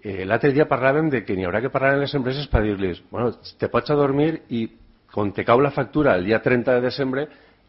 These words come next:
en el següent trimestre de l'iva, ven si me la, me la presentes." Però, però com a responsable de, de l'Ajuntament, per part d'este grup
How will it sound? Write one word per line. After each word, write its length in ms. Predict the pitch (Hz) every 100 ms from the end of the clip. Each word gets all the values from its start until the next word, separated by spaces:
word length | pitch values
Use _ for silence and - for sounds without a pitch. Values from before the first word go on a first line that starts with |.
| -
en 160 | 107
el 100 | 98 -
següent 320 | 95 104 117
trimestre 460 | 123 120 117 123 117
de 80 | 113
l'iva, 240 | 123 135 - - - -
ven 200 | 101 107
si 120 | -
me 100 | 120
la, 200 | 92 85 -
me 140 | 90 87
la 120 | 82
presentes." 460 | 80 - 90 117 - - _ _ _ _
Però, 300 | 82 69 62 -
però 460 | 80 67 62 55 - - _ -
com 140 | 82
a 20 | 80
responsable 680 | 78 - 78 - 90 95
de, 140 | 101 104 98 - -
de 160 | - 104
l'Ajuntament, 640 | 98 - 101 95 104 123 127 - _
per 140 | 85
part 240 | - 104 117
d'este 240 | - 113
grup 300 | 107 143 143